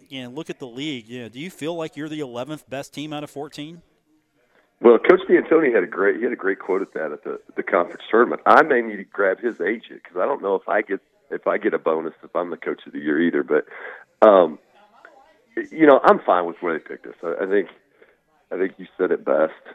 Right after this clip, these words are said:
Speaker 2: You know, you never know. Last year we were picked thirteenth and finished nowhere close to that. You know, so we're not gonna spend a lot of time lamenting. Uh, we will use it for motivation. I'll tell you that. You know, but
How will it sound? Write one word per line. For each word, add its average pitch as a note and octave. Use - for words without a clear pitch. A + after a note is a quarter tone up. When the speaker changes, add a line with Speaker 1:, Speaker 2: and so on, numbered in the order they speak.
Speaker 2:
You D#2+
know, C#2+
you F#2
never E2
know. B1
Last F2+
year E2+
we D#2
were D#2
picked -
thirteenth D2+
and D2
finished D#2
nowhere D#2+
close B1+
to -
that. A1+
You C#2+
know, C#2
so D#2+
we're G2+
not G#2+
gonna F#2+
spend F#2
a E2
lot F2
of -
time E2+
lamenting. F#2
Uh, D#2+
we F2+
will G#2+
use G#2
it A2
for G2
motivation. G#2
I'll -
tell G2+
you F#2
that. G#2+
You E2+
know, E2
but F2